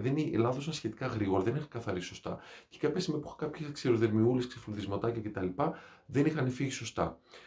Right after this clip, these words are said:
Οπότε λέω, "Δεν μ' άρεσε, δεν είναι καλό" κτλ. Αλλά μετά είπα, "Ας του δώσω ακόμα μια ευκαιρία, στο δοκιμάσω κι αλλιώς".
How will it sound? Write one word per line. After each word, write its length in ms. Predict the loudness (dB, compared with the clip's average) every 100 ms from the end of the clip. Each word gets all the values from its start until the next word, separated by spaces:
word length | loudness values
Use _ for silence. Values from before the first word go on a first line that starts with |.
| -18
Οπότε 400 | -2 2 4 6
λέω, 840 | 6 8 8 10 8 8 6 6 6
"Δεν 180 | 6 6
μ' 100 | 6
άρεσε, 400 | 6 4 2 4
δεν 180 | 6 6
είναι 100 | 4
καλό" 280 | 2 2
κτλ. 240 | 2 0 -2 -2 -6 -8 -14 -20 _
Αλλά 220 | 4 6
μετά 200 | 6 6
είπα, 140 | 4 4
"Ας 100 | -2
του 80 | 0
δώσω 200 | 0 2
ακόμα 240 | 6 8
μια 120 | 8
ευκαιρία, 340 | 4 2 0 2
στο 120 | 0
δοκιμάσω 420 | 0 0 -2 -2
κι 100 | 2
αλλιώς". 360 | 6 6 4